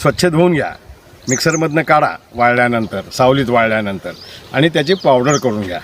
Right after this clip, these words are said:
ह्या पावडरचं चूर्ण म्हणजे किंवा ही पावडर किंवा ज्याला आपण चूर्ण म्हणू, हे चूर्ण रोज एक चमचा या प्रमाणात,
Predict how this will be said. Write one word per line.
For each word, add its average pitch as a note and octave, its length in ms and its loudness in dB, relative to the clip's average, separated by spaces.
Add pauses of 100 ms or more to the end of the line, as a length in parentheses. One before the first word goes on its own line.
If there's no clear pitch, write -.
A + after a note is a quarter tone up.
(500)
ह्या E3+ 340 4
पावडरचं D#3 580 2
चूर्ण C#3 400 0 (880)
म्हणजे B2 220 2
किंवा C#3+ 260 2
ही D3 100 -2
पावडर C#3+ 440 4
किंवा B2 240 -2
ज्याला C3 180 2
आपण C3 220 -2
चूर्ण D#3+ 320 4
म्हणू, A#2+ 300 2 (960)
हे G3 220 4
चूर्ण D#3+ 340 0
रोज E3+ 520 4
एक D#3 300 0
चमचा C#3+ 400 2
या C#3 160 4
प्रमाणात, A2+ 520 -2